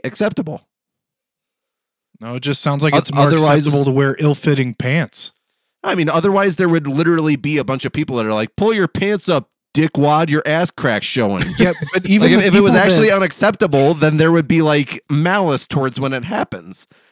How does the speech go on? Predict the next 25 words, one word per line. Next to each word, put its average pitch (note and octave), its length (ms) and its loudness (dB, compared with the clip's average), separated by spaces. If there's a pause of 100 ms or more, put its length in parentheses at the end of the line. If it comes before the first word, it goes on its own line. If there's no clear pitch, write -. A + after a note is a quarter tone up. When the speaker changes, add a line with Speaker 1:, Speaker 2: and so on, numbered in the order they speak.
(100)
Speaker 1:
But E3 200 0
because G3 420 -2
it E3 100 -2
happens B2 380 -2
so B2 140 -6
frequently, A2+ 580 -6
there's C3 260 -6
a F3 80 -2
level A2 320 -6
of C#3 100 -10
acceptance. - 680 -14
Speaker 2:
Even A3 280 0
the, F#3+ 260 4
the E3+ 160 0
fucking F3+ 380 -4
people F3+ 300 2
that D3+ 140 2
would C#3 160 2
wear D3 180 2
their, C3 160 0
like, A#2+ 260 -6
jeans C#3+ 400 -2
around B2 320 -2
their A#2 160 -4
knees B2 760 -6